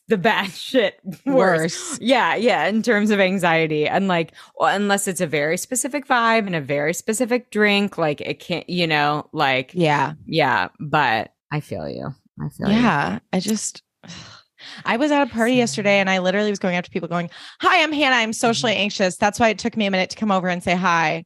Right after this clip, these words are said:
Speaker 2: Like, I didn't know how to act.
Speaker 1: Hannah, I went to an opening on Friday night and I was like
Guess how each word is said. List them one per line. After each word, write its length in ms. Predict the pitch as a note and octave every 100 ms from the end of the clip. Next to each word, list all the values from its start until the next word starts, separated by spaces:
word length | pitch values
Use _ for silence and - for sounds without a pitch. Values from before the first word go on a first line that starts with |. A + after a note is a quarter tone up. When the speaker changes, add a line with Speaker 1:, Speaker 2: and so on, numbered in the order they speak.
| _ _ _ -
Speaker 2:
Like, 160 | A#3 -
I 140 | A3
didn't 200 | D4 D4+
know 140 | A#3+
how 100 | A3+ A3
to 140 | -
act. 580 | F3 F#3 E3+ - - - _ _ _ _ -
Speaker 1:
Hannah, 420 | F3 E3 E3+ E3+ - _ _ -
I 120 | E3
went 180 | F3 F#3
to 120 | -
an 120 | G#3
opening 480 | G3 C#3 D3 D3 C#3+
on 140 | C#3+ D3
Friday 400 | C#3 B2 C3 C3+
night 460 | C3 A#2 B2+ B2 _ -
and 160 | C#3+ -
I 360 | - C#3 C3 C3
was 240 | C3 B2+
like 320 | C3 A2+ A#2